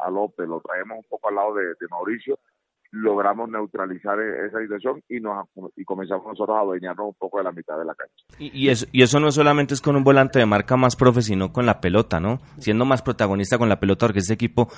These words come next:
Speaker 2: yo creo que marca ese antecedente, ¿no? Con tanta técnica, con tanta calidad en ese aspecto, el equipo con la pelota va a ser demoledor, ¿no?
Speaker 1: Claro, esa es la idea, esa es la idea y, y esperamos que, que sigamos de esa manera.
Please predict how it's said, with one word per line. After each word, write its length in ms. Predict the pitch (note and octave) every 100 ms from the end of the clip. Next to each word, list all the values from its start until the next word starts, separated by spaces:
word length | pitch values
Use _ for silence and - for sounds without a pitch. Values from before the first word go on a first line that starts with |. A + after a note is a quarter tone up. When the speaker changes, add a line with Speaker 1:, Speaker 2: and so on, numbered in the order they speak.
| -
Speaker 2:
yo 120 | - G#2+
creo 100 | A#2+
que 100 | G#2
marca 280 | G2 G2 A#2+
ese 140 | A#2+
antecedente, 560 | A#2 G#2 F2 G2 A2+ G#2
¿no? 100 | A2
Con 220 | G#2 F#2+
tanta 460 | C3+ C#3 B2+ C3
técnica, 540 | - B2+ B2 A#2+ A#2 A2+ - - - -
con 160 | A2+
tanta 260 | A#2 A#2+ C#3
calidad 360 | A#2 A#2+ G#2+ G#2+
en 80 |
ese 140 | B2 C3
aspecto, 380 | B2 B2 - A#2+
el 60 |
equipo 200 | G#2 F#2+
con 140 | A2+ A2
la 100 | F2+
pelota 300 | F2+ F#2+ A2+
va 80 | A2
a 20 |
ser 180 | G#2+ G2+
demoledor, 520 | G2+ F2 D#2+ A#2 F2+
¿no? 180 | E2+ A#2+ _ _ _ _ - _ _
Speaker 1:
Claro, 800 | - F#2+ F2 E2+ F2+ F#2+ F2+ F2
esa 160 | F#2 G#2
es 60 |
la 100 | G#2
idea, 320 | F#2+ F#2 G2 F#2 _ _
esa 100 | F#2+
es 60 |
la 80 | G2+
idea 420 | F2+ F#2 A#2+ A#2 F#2
y, 100 | D#2 _ _ _ _ -
y 20 |
esperamos 400 | F#2+ - F#2+ G2
que, 360 | - F#2+ F2 E2
que 120 | D#2+ F#2+
sigamos 340 | F#2+ F#2 G2
de 80 | G2+
esa 140 | G2
manera. 500 | F#2+ F#2+ C3 B2 G2+